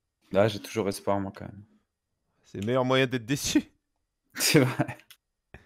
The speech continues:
Speaker 2: En fait, comment il peut y avoir de l'évolution alors que les équipes sont les mêmes, ils ont pas recruté ?
Speaker 1: Euh, ça fait pas trois piges qu'ils bossent dessus ?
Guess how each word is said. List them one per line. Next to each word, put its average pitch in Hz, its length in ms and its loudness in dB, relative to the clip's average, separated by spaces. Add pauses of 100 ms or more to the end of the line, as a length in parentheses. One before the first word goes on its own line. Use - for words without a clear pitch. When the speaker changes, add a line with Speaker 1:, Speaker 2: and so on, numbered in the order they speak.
(600)
Speaker 2:
En - 40 -4
fait, 226 140 0
comment 226 220 4
il 208 80 2
peut 170 180 0
y 160 60 6
avoir 156 240 6
de 143 40 -2
l'évolution 151 460 -2
alors 135 180 0
que - 80 -6
les 127 140 -6
équipes 135 180 -10
sont 120 200 -4
les 120 120 -2
mêmes, 180 220 -2
ils 120 140 -4
ont 123 80 -4
pas 131 140 -2
recruté ? 165 720 -6 (2000)
Speaker 1:
Euh, 113 280 6
ça 127 140 2
fait 143 80 0
pas 330 120 4
trois 151 240 4
piges - 260 -4
qu'ils - 120 0
bossent 120 180 4
dessus ? 143 400 -2